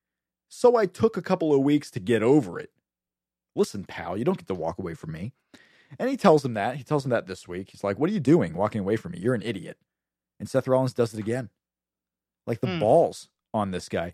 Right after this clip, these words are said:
Speaker 1: And then they get in their little tiff. They get in a little fight. It's the coolest thing Dean Ambrose has done in three, four years was that fight with Seth Rollins,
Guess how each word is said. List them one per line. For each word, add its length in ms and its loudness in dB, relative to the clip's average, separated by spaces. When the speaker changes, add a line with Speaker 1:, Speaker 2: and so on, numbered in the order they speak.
Speaker 1:
And 120 -6
then 80 0
they 80 6
get 140 4
in 40 -8
their 80 0
little 160 -2
tiff. 540 -6
They 80 -12
get 80 -4
in 60 -10
a 20 -8
little 120 -6
fight. 420 -4
It's 120 -4
the 100 -2
coolest 320 -2
thing 140 2
Dean 180 -2
Ambrose 240 -2
has 100 -14
done 220 0
in 120 -8
three, 260 0
four 280 -2
years 520 -4
was 160 -2
that 240 4
fight 200 2
with 100 -12
Seth 200 -4
Rollins, 500 -2